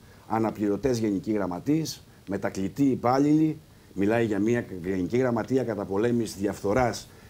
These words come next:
η οποία όμως δεν είναι ανεξάρτητη αρχή, δηλαδή καταργεί μια ανεξάρτητη αρχή και φτιάχνει μια άλλη, η οποία δεν είναι ανεξάρτητη και υπάγεται στο Υπουργείο,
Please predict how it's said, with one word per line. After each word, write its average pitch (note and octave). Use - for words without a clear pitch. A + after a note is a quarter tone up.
η G#2
οποία B2+
όμως C3
δεν C3+
είναι D#3+
ανεξάρτητη G#2
αρχή, F#2+
δηλαδή G2+
καταργεί F#2+
μια D3+
ανεξάρτητη G#2+
αρχή A#2+
και B2
φτιάχνει B2+
μια C3+
άλλη, C#3
η C3+
οποία C#3
δεν D#3+
είναι F#3+
ανεξάρτητη A#2
και C3
υπάγεται C#3+
στο C#3+
Υπουργείο, C3+